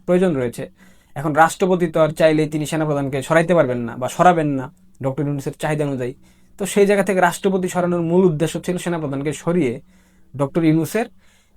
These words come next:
দীর্ঘমেয়াদে ক্ষমতায় থাকার যে চিন্তা, যে চাহিদা, যে চাওয়া, যে প্রত্যাশা, সেটাকে বাস্তবায়ন করা।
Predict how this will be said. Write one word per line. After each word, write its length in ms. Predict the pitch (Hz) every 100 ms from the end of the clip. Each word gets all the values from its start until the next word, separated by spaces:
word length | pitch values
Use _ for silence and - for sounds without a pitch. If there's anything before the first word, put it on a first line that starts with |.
| 127
দীর্ঘমেয়াদে 800 | 127 175 175 196 196 190 175
ক্ষমতায় 380 | 170 175 170 160
থাকার 360 | 156 147 151 139
যে 380 | 143 135 127 104 _
চিন্তা, 520 | 180 180 170 156 170 190
যে 520 | 135 123 123 120 117 110
চাহিদা, 500 | - 151 151 156 160 175
যে 160 | 131 131
চাওয়া, 340 | - 151 127 127
যে 140 | 127
প্রত্যাশা, 520 | 127 175 - 160 151
সেটাকে 360 | 151 135 123 123
বাস্তবায়ন 480 | 135 143 - 131 113
করা। 220 | 95 -